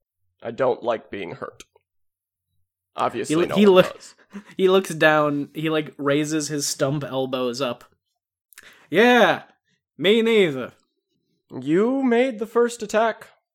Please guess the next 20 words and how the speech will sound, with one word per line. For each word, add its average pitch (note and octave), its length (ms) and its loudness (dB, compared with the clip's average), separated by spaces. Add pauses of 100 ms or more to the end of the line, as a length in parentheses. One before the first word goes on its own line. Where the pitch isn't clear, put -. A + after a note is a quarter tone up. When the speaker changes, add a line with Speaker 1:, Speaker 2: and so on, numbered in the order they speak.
(540)
Speaker 1:
May D3 400 -2
I F3 180 0
remind F3 520 0
you? E3 280 -8 (760)
I A2+ 60 -8
mean, D3+ 440 -4 (420)
everything E3+ 420 0
I F3+ 160 4
did C#3 220 0
was B2 160 -8
self-defense C#3+ 680 -4
currently. G#2 500 -6 (1120)
Speaker 2:
Cade, D3 360 -4
you F3 220 -6
don't C#3+ 300 -6
know C#3+ 180 -6
what A#2 240 -10
it's G2+ 260 -20
like. C#3 640 -12 (800)
You, A3 300 -6